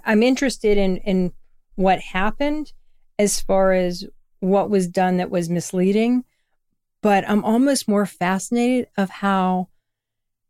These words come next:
people with good intentions, and it was everything from investors to employees to regulators, how all these different people,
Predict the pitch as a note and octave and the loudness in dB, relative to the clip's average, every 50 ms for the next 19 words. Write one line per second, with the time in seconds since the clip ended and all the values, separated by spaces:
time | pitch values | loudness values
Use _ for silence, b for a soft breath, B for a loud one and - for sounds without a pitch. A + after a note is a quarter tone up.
0 | _ _ - - - C#4+ C#4+ - E4 C#4+ A#3+ G#3+ G#3 - - - G#3 G#3+ A3 G#3 | _ _ -8 -2 0 0 2 2 2 2 2 2 0 0 0 2 2 4 4 2
1 | G#3 - - G3+ G3+ G#3+ G#3+ A#3 A3+ A3 - - - G#3+ A#3 C4+ C4+ C#4+ C4 A#3 | 0 0 0 0 0 0 2 0 0 -2 -2 -2 0 2 2 2 2 0 -2 -2
2 | - A#3+ A3+ A3 B3 C4 B3+ A#3 - A3+ G#3+ G3+ - - - G3 F#3+ F#3+ F#3+ F#3 | 0 -2 -2 0 0 -2 -2 -2 -2 -2 -2 -2 -4 -4 -2 0 0 2 2 0
3 | F#3 F#3 F3+ - - _ _ _ _ _ - F#3+ F#3+ F#3 E3+ - G#3 G#3+ A3+ - | 0 -2 -4 -8 -14 _ _ _ _ _ 0 2 2 2 2 2 2 2 0 0
4 | - - A#3+ A#3+ A#3 A#3 A3 - - - - F#3+ F3+ F3 E3 - - - A#3+ A3 | -2 -2 0 0 2 0 0 -2 -4 -4 -2 0 0 0 -2 -4 -4 -2 2 4
5 | A3+ A3+ A3 G#3+ A3 A3 A3 G#3+ G#3+ G3 - - - - - G3 F#3+ F3+ F3+ E3+ | 4 4 4 4 4 4 2 2 0 0 -4 -6 -8 -6 -2 0 0 0 0 0
6 | F3+ G3+ G3+ G#3 G#3 A3 G#3+ G#3+ G#3 G#3 G#3 G#3 G3+ - _ _ _ _ _ - | 0 2 2 2 2 2 2 2 2 2 0 0 -2 -4 _ _ _ _ _ -2
7 | G#3 - - - G#3+ G#3+ A#3 A#3 B3+ C4 A#3 G#3 - A3 G#3 - G#3+ G3 - G#3+ | -2 -2 -2 0 0 2 2 2 2 0 0 0 0 -2 -2 -2 -2 -4 -2 -2
8 | A3 G#3+ - B3+ B3 A#3+ - - | -4 -2 -2 -2 -4 -4 -4 -6